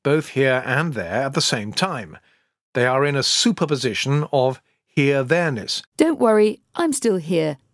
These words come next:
Speaker 2: and there.
Speaker 1: The theory also suggested that particles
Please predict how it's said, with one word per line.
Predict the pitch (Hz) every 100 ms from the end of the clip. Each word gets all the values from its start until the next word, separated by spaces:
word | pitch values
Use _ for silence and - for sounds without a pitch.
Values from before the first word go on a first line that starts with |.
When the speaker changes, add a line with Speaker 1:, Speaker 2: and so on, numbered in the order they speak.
| _
Speaker 2:
and | 320 277 175
there. | 160 156 196 - _ _ -
Speaker 1:
The |
theory | 156 220 220 147
also | 165 220 -
suggested | 156 110 110 87 151 139 - - _
that | 151 120
particles | 180 196 170 151 160 156